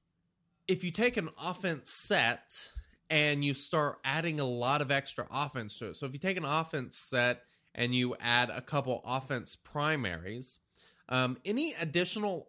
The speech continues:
offense that isn't factored in with that, uh, you know, that's getting multiplied by that offense set, that offense set then becomes a smaller and smaller percentage of your total offense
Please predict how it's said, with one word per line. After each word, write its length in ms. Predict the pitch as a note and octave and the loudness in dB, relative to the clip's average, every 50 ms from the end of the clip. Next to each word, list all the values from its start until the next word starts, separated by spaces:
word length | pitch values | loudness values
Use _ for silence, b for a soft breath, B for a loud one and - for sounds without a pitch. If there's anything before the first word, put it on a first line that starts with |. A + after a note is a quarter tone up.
| - | -10
offense 800 | E2+ A#2 C3 D3 - - - G#3 G#3+ G#3+ F3+ - - - - - - _ _ _ _ _ | -6 -4 -4 -4 -4 0 0 2 2 0 -2 -4 -4 -4 -4 -6 -8 _ _ _ _ _
that 720 | - B2+ A#2+ A#2+ C#3+ C#3 C#3 C3+ C3+ C3+ C3 - - - - _ _ _ _ _ _ _ _ _ _ _ - | -12 -8 2 4 6 6 6 6 4 2 -2 -4 -10 -16 -20 _ _ _ _ _ _ _ _ _ _ _ -2
isn't 400 | E3+ F3+ E3+ F3 G3+ F#3+ D#3 - - - - | 0 0 2 2 2 0 0 -4 -8 -2 2
factored 560 | D#3+ D3 D#3 D#3+ - - E3 D#3 C#3 C#3 - - | 2 2 2 0 -2 -2 -2 -2 -2 -4 -6 -4
in 460 | C3+ D3 C3+ C#3+ D3+ D#3+ E3+ E3 C#3+ | 0 2 2 2 2 0 -4 -4 -2
with 240 | D3 C#3+ C3+ - _ | -2 -2 -2 -2 _
that, 440 | C#3+ C3+ B2+ B2 A#2+ A#2+ A#2 A#2 - _ _ _ | 2 4 4 4 4 2 2 -2 -6 _ _ _
uh, 460 | C3 B2+ B2 A#2+ A#2 A2+ G#2+ G#2 G2 G2 G2+ - - - G#1 - - _ _ _ _ | -2 0 2 2 2 2 2 0 -2 -4 -8 -12 -14 -16 -18 -20 -20 _ _ _ _
you 140 | - C#3 C3 | -4 -4 -2
know, 60 | A#2+ | -2
that's 220 | A2+ A#2+ A#2 - | -2 -4 -4 -2
getting 180 | - D#3+ D3+ C3+ | 0 0 0 2
multiplied 460 | B2 B2+ B2+ - - - D3+ D3 C#3 | 0 -2 -4 -4 -2 0 0 0 2
by 120 | C#3+ C3+ | 0 0
that 180 | A2 A2+ G2+ - - | 0 0 -2 0 0
offense 440 | B2+ C3+ - - D#3+ C#3 - - - | 0 0 0 0 -4 -4 -4 -6 -4
set, 340 | - - C#3+ D3+ E3 - - - B B B B B B _ | 0 2 2 2 2 -2 -6 -16 B B B B B B _
that 220 | C3 C3+ C3+ - - | 2 2 2 0 -2
offense 420 | - E3+ F#3+ F#3 - G#3+ F3 D#3+ - | -4 -4 -2 -2 -2 -4 -2 -4 -2
set 320 | - F#3 E3+ D3+ - C3+ | 0 0 0 0 0 0
then 160 | C#3+ E3+ F#3 | 0 0 0
becomes 460 | F3+ E3+ D#3 - - D3+ D3 C3+ C3 - | 0 -2 -2 -2 -2 -2 -2 -2 -2 -6
a 100 | - B2+ | -6 -6
smaller 400 | B2+ - D3+ D3 D#3 D#3+ D#3 D3+ | -6 -4 -2 0 0 0 0 -2
and 80 | C#3+ | -4
smaller 360 | C#3 - - D3 C#3 C3+ C3+ | -8 -6 -2 -2 0 0 -2
percentage 580 | B2+ - B2+ - - - G#3 A3 G3+ E3 C#3 C3 | -2 -6 -8 -8 -2 0 0 2 2 2 0 0
of 120 | C3+ A2 | -2 -2
your 100 | A2+ B2 | -2 -4
total 360 | A2+ - C#3+ C3 A#2+ A2 - - | -2 0 0 0 0 -2 -6 -8
offense 840 | - F3 F#3 F#3 - - - A#2 A2 - - - - - - - | -2 0 0 0 0 -2 -2 -2 -2 -4 -6 -8 -8 -6 -6 -6